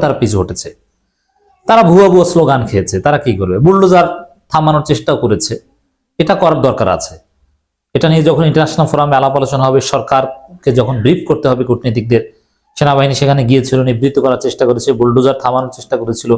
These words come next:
এই, এই দৃশ্যগুলো সুন্দর হয়েছে, কিন্তু থামাতে পারেনি। আমার কাছে প্রাপ্ত তথ্য অনুযায়ী সফলভাবে ছাত্র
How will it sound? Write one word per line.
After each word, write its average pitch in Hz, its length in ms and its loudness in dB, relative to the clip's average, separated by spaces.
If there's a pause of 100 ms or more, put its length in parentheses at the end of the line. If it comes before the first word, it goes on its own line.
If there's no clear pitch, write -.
(400)
এই, 226 100 2 (100)
এই 220 100 4 (240)
দৃশ্যগুলো 180 400 2
সুন্দর 160 440 2
হয়েছে, 185 260 0 (560)
কিন্তু 156 140 4
থামাতে 139 360 0 (100)
পারেনি। 143 260 2 (240)
আমার 139 260 2
কাছে 156 220 -2
প্রাপ্ত 131 260 -2 (100)
তথ্য 120 220 -2
অনুযায়ী 147 260 2 (100)
সফলভাবে 127 520 2 (360)
ছাত্র - 260 -4